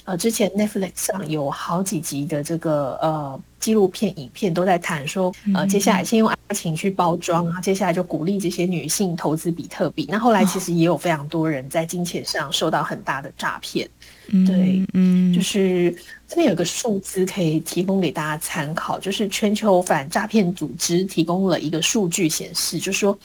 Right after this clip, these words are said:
Speaker 1: 在讲这个用爱情然后诈骗这个金钱的投资的这个是，
Speaker 2: 嗯。
Speaker 1: 平均每位受害者是被诈骗大概是将近五百万
Speaker 2: 哇。
Speaker 1: 台币。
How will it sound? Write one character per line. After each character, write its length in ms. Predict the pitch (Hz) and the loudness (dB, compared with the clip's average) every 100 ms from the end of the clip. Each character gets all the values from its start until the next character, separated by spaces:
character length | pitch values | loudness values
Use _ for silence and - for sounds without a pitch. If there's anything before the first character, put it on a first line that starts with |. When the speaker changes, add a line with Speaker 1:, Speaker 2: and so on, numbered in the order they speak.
| - - - | -18 -20 0
Speaker 1:
在 180 | 202 | 2
讲 240 | 190 160 - | 2 -2 -6
这 140 | - | -8
个 260 | - 147 143 - | -2 -2 -2 -4
用 160 | 190 | -2
爱 180 | 185 190 | 0 -2
情 360 | 185 - - 139 | -2 -6 -6 -8
然 100 | 143 | -6
后 240 | 180 165 | -2 -2
诈 240 | 160 147 | 0 0
骗 260 | 151 - 165 139 | 0 -2 -4 -4
这 100 | - | -12
个 100 | - | -10
金 240 | - 185 | -6 -4
钱 220 | 185 - 170 | -4 -6 -8
的 140 | - - | -10 -10
投 200 | - 139 | -6 -6
资 200 | 151 156 | -4 -4
的 80 | 151 | -4
这 120 | - | -6
个 120 | - | -10
是， 200 | - - - - - - | -8 -8 -8 -14 -20 -8
Speaker 2:
嗯。 100 | 233 | 0
Speaker 1:
平 120 | 196 202 | 4 6
均 140 | 262 | 6
每 140 | 247 | 4
位 120 | 165 214 | 2 2
受 140 | 214 | 2
害 180 | 214 202 | 2 0
者 160 | - | -2
是 120 | - 190 | -6 -2
被 200 | 190 185 | 0 -2
诈 240 | - 165 | -2 -6
骗 340 | 160 208 175 156 - - _ | -6 -2 -2 -2 -10 -20 _
大 100 | 226 | -4
概 160 | 202 | -2
是 160 | 196 190 | 0 -2
将 260 | - 190 196 | -2 -2 0
近 160 | 208 190 | -2 -4
五 100 | 135 | -4
百 220 | 180 147 | -2 -2
万 300 | 143 170 143 - | 0 -2 -2 -6
Speaker 2:
哇。 120 | 220 | -4
Speaker 1:
台 200 | 202 151 | -2 -4
币。 240 | 117 175 | -4 -4